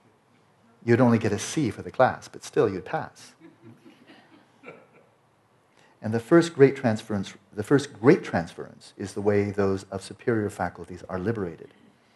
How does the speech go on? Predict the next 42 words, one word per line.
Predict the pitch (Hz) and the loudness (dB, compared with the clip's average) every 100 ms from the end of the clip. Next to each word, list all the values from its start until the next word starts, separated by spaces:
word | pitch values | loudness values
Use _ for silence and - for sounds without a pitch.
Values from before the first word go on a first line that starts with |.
| _ _ _ _ _ | _ _ _ _ _
So | - | -6
that's | 95 104 | -2 -2
always | 98 92 90 - _ _ _ | -2 -4 -6 -14 _ _ _
heralded | - 104 90 85 | -2 0 -2 -8
as | 92 - | -16 -16
the, | - 95 107 _ - | -18 -18 -20 _ -12
the | 87 | -8
optimal | 90 - 87 | -6 -8 -16
one. | - - _ _ - - - - | -16 -20 _ _ -20 -20 -20 0
Although | 127 135 | 4 6
some | 151 196 190 | 6 4 4
people | 190 180 | 4 2
wish | 127 135 151 | 2 2 2
for | - | -2
the | 117 | 0
rainbow | 117 131 120 | 2 2 2
body | 117 110 110 | 2 2 0
with | 107 | -4
no | 120 135 | 0 0
final | 127 131 131 101 | 0 -2 -2 -4
testament, | - 165 - - 71 - - _ _ _ _ - | -6 -6 -6 -10 -14 -16 -20 _ _ _ _ -2
they | 113 | 2
are | 104 | 4
liberated | 117 135 131 120 120 | 2 4 4 4 0
in | - 107 | -2 -6
the | |
great | 104 120 139 | 0 2 2
transference | - 127 117 - 127 123 | 0 0 0 0 -2 0
as | - 131 127 - _ _ | 0 -2 -2 -12 _ _
described | 131 - 113 107 | -12 -6 -4 -4
previously. | - 147 104 - - _ _ _ _ _ _ _ _ _ _ | -4 -4 -4 -8 -16 _ _ _ _ _ _ _ _ _ _
Others | 131 151 143 | 4 4 4
who | 127 | 2
aspire | 107 - 143 165 | 2 2 4 4
for | 127 | 2
the | 110 | 0
rainbow | 107 104 101 | 2 2 0
body | 95 90 110 | 0 0 0
with | 104 101 | -2 0
no | 113 143 | 2 4
physical | 143 117 - | 4 0 -4
pain | 95 - 185 104 87 | -10 -4 -4 -4 -10